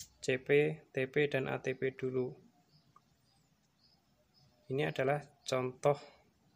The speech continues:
rekan-rekan semua dari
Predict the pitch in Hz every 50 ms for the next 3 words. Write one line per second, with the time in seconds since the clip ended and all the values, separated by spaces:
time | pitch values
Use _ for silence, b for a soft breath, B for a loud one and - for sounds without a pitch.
0 | _ _ _ - 131 127 123 123 123 127 127 127 - - 123 120 120 123 131 147
1 | 160 160 B B B B B B B B B B B B B _ _ _ - -
2 | 117 113 120 127 131 127 127 127 127 127 127 135